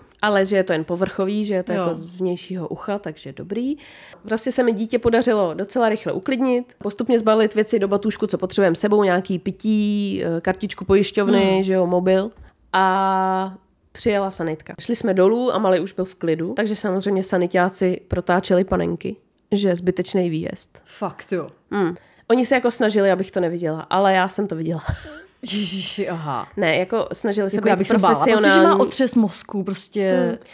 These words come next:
Speaker 1: Jenže s otřesem mozku můžeš jet do té nemocnice autobusem, víš, jako to
Speaker 2: Jo,
Speaker 1: nepotřebuješ
Speaker 2: aha.
Speaker 1: sanitku, že?
Speaker 2: Hmm.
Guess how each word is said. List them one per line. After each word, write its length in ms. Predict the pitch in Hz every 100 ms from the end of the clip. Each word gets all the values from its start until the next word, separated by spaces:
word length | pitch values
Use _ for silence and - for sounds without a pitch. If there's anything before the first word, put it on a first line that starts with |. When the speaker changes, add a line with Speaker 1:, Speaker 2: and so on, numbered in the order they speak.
| - -
Speaker 1:
Jenže 200 | 254 262
s 80 | 233
otřesem 380 | 226 254 269
mozku 360 | 254 233 - 240
můžeš 320 | 220 214 214
jet 120 | 196
do 100 | 196
té 100 | 190
nemocnice 420 | 220 208 208 208 202
autobusem, 460 | 196 190 - 156
víš, 260 | 151 170 -
jako 200 | 185 -
to 100 | 190
Speaker 2:
Jo, 60 | 185
Speaker 1:
nepotřebuješ 340 | - 190 196
Speaker 2:
aha. 80 | 180
Speaker 1:
sanitku, 460 | 185 208 - -
že? 140 | 170 170
Speaker 2:
Hmm. 320 | 190 185